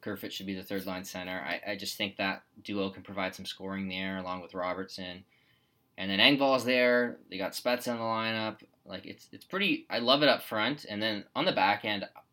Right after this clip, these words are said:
I like the pairings as well. I would maybe try to put Sandin in, but I'm gonna just take that as a given, and he's, he's not gonna be in the lineup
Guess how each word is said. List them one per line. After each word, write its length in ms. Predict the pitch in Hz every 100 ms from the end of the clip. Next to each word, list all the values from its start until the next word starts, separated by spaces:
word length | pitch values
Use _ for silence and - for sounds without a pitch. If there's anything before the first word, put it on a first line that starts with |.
| _
I 80 | 117
like 160 | 175 190
the 60 |
pairings 380 | - 123 120 98
as 160 | 92 101
well. 180 | 87
I 120 | 80 135
would 120 | 123
maybe 500 | 98 101 107 120 123
try 200 | - 123
to 60 |
put 220 | - 131 -
Sandin 440 | 123 127 123 127
in, 240 | 127 127
but 160 | 98 87 - _ _ _ _ 101
I'm 80 |
gonna 340 | 110 110 101 - _ _
just 360 | - 92 - -
take 180 | 104 107
that 100 | 98
as 120 | 92
a 20 |
given, 320 | 95 101 117
and 100 | 92
he's, 240 | 87 - -
he's 180 | 87 -
not 160 | 92 92
gonna 120 | 90
be 60 |
in 60 | 87
the 60 | 85
lineup 300 | 87 101